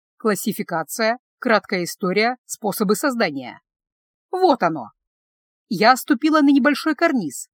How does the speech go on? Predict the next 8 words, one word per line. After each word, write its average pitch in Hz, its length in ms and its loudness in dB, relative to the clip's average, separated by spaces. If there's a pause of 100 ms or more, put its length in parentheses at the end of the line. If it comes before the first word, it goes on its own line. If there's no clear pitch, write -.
потянулась 180 540 -2
за 247 120 0
книгой. 147 460 -6 (1000)
«Эри 214 540 4
Армсвилл!» 233 920 6 (440)
раздалось 220 560 2
рычание 202 440 -2
снизу. 147 460 -4